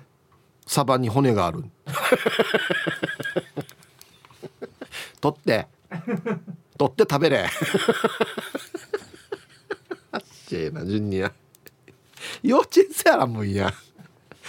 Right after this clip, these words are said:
大人やしがや。猫のデコが好きです。こんにちは。アンケートを終え、漢方薬苦い。もう飲みたくない。早く風邪治れ。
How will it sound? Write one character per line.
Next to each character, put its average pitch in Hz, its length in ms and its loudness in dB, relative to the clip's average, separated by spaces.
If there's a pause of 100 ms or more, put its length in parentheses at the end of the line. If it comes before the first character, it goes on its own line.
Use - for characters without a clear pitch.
(320)
大 - 120 4
人 392 240 6
や 370 100 8
し - 120 0
が 113 100 4
や。 101 240 0 (560)
猫 226 260 8
の 240 120 8
デ 196 120 10
コ 208 100 8
が 180 120 10
好 - 80 -6
き 220 100 -2
で 127 100 2
す。 - 320 -10
こ - 80 0
ん 143 40 6
に 147 80 4
ち 139 80 4
は。 143 240 4 (320)
ア 170 140 4
ン 226 100 -2
ケ 233 100 8
ー 196 60 4
ト 185 120 8
を - 20 10
終 196 140 8
え、 165 140 2 (1300)
漢 269 260 6 (200)
方 370 180 8
薬 190 180 6
苦 330 480 8
い。 - 80 -4 (680)
も 294 120 8
う 339 60 8
飲 254 80 8
み 277 80 6
た 349 120 6
く 440 100 6 (180)
な 285 60 2
い。 - 80 -10 (580)
早 370 300 4
く 247 100 -4
風 320 220 6
邪 294 260 8
治 320 80 8
れ。 - 100 -2